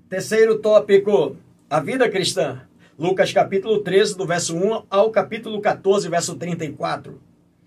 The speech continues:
Jesus inicia sua última viagem para Jerusalém, no capítulo nove, verso cinquenta e um, e parecia que ele não tinha pressa.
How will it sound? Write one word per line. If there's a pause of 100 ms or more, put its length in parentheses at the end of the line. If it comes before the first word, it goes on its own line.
(240)
Jesus
inicia
sua
última
viagem
para
Jerusalém, (260)
no
capítulo
nove,
verso
cinquenta
e
um, (280)
e
parecia
que
ele
não
tinha
pressa.